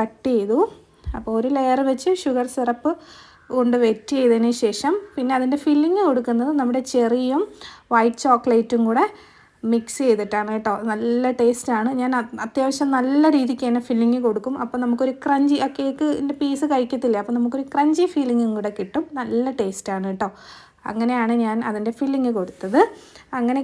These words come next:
കേക്ക് ഞാൻ almost, ഏ, വലിയ ഫിനി-, എന്താ പറയുക, പക്കാ ഒരു പെർഫെക്റ്റ് എന്ന്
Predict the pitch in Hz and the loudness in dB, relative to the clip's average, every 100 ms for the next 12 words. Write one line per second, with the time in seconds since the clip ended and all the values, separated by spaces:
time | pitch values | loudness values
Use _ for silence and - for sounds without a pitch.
0 | 277 285 294 285 277 277 233 247 262 277 | -2 -2 0 0 0 2 4 4 4 4
1 | 302 349 359 - 427 - 240 240 247 254 | 4 2 0 0 0 0 2 4 4 4
2 | 240 233 233 240 247 302 339 320 302 277 | 4 4 4 4 4 4 2 2 0 0
3 | 262 262 277 269 262 226 - _ _ 302 | -2 -2 0 0 -2 -4 -10 _ _ 4
4 | 302 311 - - 285 285 277 240 226 - | 6 6 2 -2 0 0 2 0 0 -2
5 | 311 302 - 330 | -2 0 0 2